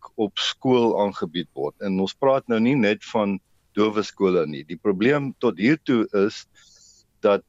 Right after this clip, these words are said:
uh, gebaretaal in negentien sesennegentig in die skolewet amptelik gemaak is,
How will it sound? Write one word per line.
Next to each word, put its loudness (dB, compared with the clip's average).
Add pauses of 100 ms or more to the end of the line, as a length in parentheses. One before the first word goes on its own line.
(120)
uh, 2
gebaretaal 0
in 0
negentien -2
sesennegentig 0 (240)
in 0
die -2
skolewet 0 (680)
amptelik -2
gemaak 0
is, -4